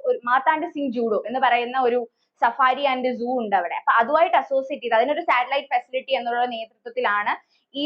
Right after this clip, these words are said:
ഒരു, ഒരു ഇതിലാണ്, ആ, മധ്യപ്രദേശിലെ ഈ ഒരു ഗോവിന്ദ് ഗർഹിൽ നമ്മൾ എന്ത് ലോ-, ആ,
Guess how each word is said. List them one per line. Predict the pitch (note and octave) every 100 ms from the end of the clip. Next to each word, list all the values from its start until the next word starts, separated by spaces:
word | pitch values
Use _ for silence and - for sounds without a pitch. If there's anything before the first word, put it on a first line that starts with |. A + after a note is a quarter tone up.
| D4
ഒരു, | C#4 B3+ C4
ഒരു | C4+ B3+ - _ _ -
ഇതിലാണ്, | B3 C4 A#3+ A#3+ A#3 A3+
ആ, | A3 A3 A3 A3+
മധ്യപ്രദേശിലെ | A#3 A#3+ B3 A#3 A#3 C4 C#4
ഈ | B3+
ഒരു | A#3+ A3+
ഗോവിന്ദ് | A#3 B3+ C#4 A3
ഗർഹിൽ | G3+ - C#4 D#4
നമ്മൾ | A#3 A#3 A3 A#3
എന്ത് | B3 C4 - A3+
ലോ-, | G#3+
ആ, | A3